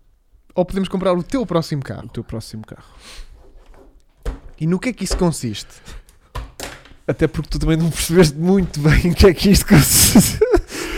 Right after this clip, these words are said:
Speaker 2: Tu não percebeste muito bem, o que isto foi-te explicado ao jantar.
Speaker 1: Não, mas acho que me vais comprar o próximo carro.
Speaker 2: É, isso pode acontecer.
Speaker 1: É o Natal, então.
Speaker 2: Bom, o que aconteceu? Aconteceu que, eh, nós vendemos o nosso Sunny.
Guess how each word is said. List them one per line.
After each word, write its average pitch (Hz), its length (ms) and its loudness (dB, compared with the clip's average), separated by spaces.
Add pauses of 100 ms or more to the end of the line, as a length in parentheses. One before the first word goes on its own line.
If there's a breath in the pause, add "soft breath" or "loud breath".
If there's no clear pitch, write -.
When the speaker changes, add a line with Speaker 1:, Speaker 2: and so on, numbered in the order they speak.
(180 loud breath)
Speaker 2:
Tu 185 100 4
não 180 120 4
percebeste 170 460 0
muito 151 280 -4
bem, 151 200 2
o 160 40 -10
que 147 120 -10
isto 127 100 -8
foi-te 139 120 -6
explicado 135 400 -6
ao 127 60 -2
jantar. 120 180 -6
Speaker 1:
Não, 226 160 2
mas 170 220 0
acho 170 160 0
que 170 60 -4
me 160 60 0
vais 170 160 2
comprar 185 300 0
o 220 80 -2
próximo 240 400 -6
carro. 269 380 -4 (260)
Speaker 2:
É, 110 140 -6
isso 101 180 -12
pode 110 180 -6
acontecer. 127 420 -10
Speaker 1:
É 190 100 2
o 175 60 4
Natal, 139 380 0
então. 113 200 -4
Speaker 2:
Bom, - 220 -2
o - 40 -20
que - 100 0
aconteceu? 139 480 -4 (240)
Aconteceu 180 500 0
que, 117 320 -8 (200)
eh, 135 200 0
nós 147 180 0
vendemos 127 340 -4
o - 40 -8
nosso 123 220 -6
Sunny. 165 320 -2